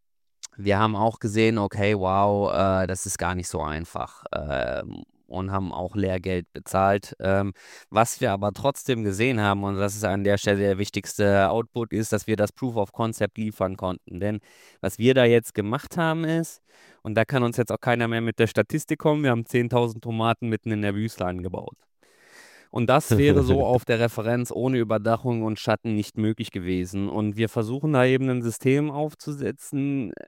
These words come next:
Speaker 1: wo eben auch unterschiedliche Kulturen angebaut werden. Also Kuhbohne ist dort zum Beispiel ein Riesenthema, was auch ein absoluter Proteinträger ist, Makronährstoffe.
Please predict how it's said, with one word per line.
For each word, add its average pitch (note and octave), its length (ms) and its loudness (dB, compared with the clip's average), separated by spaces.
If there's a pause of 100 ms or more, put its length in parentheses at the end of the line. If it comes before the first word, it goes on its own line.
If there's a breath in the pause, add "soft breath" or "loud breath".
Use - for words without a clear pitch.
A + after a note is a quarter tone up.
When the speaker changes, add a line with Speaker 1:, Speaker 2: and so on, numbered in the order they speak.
(200)
Speaker 1:
wo A#2 360 -2
eben B2 280 0
auch A#2 180 -4
unterschiedliche A2+ 960 0
Kulturen A2 420 0
angebaut G#2 480 0
werden. G2+ 300 2
Also G2+ 320 0
Kuhbohne B2 800 0
ist A2 180 0
dort A#2 220 2
zum A2+ 160 -4
Beispiel A2 420 0
ein G#2+ 140 2
Riesenthema, G#2+ 760 0
was G2 160 2
auch G2+ 260 0
ein G#2 120 -2
absoluter G#2 640 -4
Proteinträger G#2+ 1040 0
ist, G#2 180 -4
Makronährstoffe. G#2 1040 -4